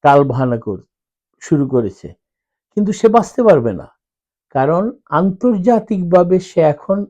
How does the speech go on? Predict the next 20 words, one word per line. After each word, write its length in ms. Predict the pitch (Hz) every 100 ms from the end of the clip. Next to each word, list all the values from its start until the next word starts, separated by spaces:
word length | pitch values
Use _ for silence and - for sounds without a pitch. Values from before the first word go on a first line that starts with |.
| -
এক 240 | 139 - _ 143
ঘৃণিত 400 | 110 156 202 175
ব্যক্তি। 480 | 151 120 - - - _ _ _ _ _ _ _ _ _ _ _ _ _ _ _ -
পার্শ্ববর্তী 840 | 151 - 214 208 - - _ 208 180
দেশগুলো, 580 | 175 185 175 190 175
বিশেষ 480 | 131 139 143 190 180
করে 260 | - 180 170
চায়না, 480 | 170 160 165 170 170
ভারত, 480 | - 139 170 175 - _ _ _ _ _
তাদের 300 | 160 170 196
স্বার্থ, 340 | 185 - 175 165 _ _
তাদেরকে, 720 | 156 170 190 214 208 208 202 202 202 _ _ _ _ _ _ _ _
তাদের 380 | 170 190 220 214
স্বার্থের 640 | - - 185 - 208 190
বিরুদ্ধে 480 | 165 170 170 147 165
সে 240 | - 170
মায়ানমারে 680 | 165 139 160 185 180 175 170
ইন্টারফেয়ার 540 | 165 160 160 151 156
করতেছে, 560 | 156 156 - 156 - 156
সেভেন 540 | - 131 156 180 175